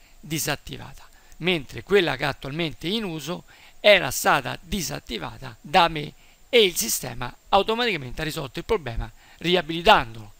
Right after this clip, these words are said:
A questo punto possiamo chiudere il centro diagnostica di rete Windows e proseguire nella descrizione. Ciò per farti vedere come dovrai agire qualora si presentassero dei problemi.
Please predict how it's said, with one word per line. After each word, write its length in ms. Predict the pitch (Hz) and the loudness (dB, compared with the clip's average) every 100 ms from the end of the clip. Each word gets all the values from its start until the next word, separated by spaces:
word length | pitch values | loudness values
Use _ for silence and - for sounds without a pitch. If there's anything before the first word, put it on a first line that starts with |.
| _ - - - | _ -20 -20 -14
A 60 | - | -10
questo 300 | 151 139 226 | -8 -4 -4
punto 280 | 170 165 127 | -6 -10 -10
possiamo 460 | 131 175 147 156 | -6 -4 -4 -6
chiudere 540 | - 226 185 170 156 127 - | -8 -8 -4 -4 -4 -8 -6
il 380 | 180 180 156 143 | -4 -2 -4 -6
centro 440 | - 202 180 147 | 0 0 0 -6
diagnostica 680 | 147 160 180 180 - 139 135 | -4 -2 0 0 -2 -4 -6
di 100 | 143 | 0
rete 280 | 180 156 160 | 0 0 -2
Windows 560 | 180 147 156 170 - - - - - | -4 -6 -8 -8 -10 -12 -20 -20 2
e 140 | 214 | 2
proseguire 580 | - - 208 220 190 165 | 2 -2 -4 -4 -4 -4
nella 320 | 175 185 170 - | -2 -2 -2 -8
descrizione. 720 | - 147 - - - 117 107 - - - - - - | -6 -6 -6 -10 -8 -10 -14 -16 -20 -20 -20 -20 -16
Ciò 240 | - 170 165 | -2 0 0
per 200 | - 160 | -2 -4
farti 340 | - 135 - | -2 -4 -4
vedere 440 | 214 151 120 117 127 | -4 -2 -4 -8 -16
come 340 | - 196 151 135 | -4 -2 -2 -4
dovrai 340 | 139 143 147 | -6 -4 -2
agire 460 | 185 156 135 120 117 - - - | -4 -4 -10 -10 -12 -16 -20 -4
qualora 420 | 185 190 160 123 | 0 0 0 -6
si 200 | - 151 | -8 -8
presentassero 880 | - 123 131 156 117 107 - 123 117 _ - _ | -8 -8 -8 -8 -10 -8 -10 -10 -12 _ -20 _
dei 240 | - 147 | -8 -6
problemi. 580 | 143 135 113 110 107 107 | -6 -8 -10 -10 -8 -8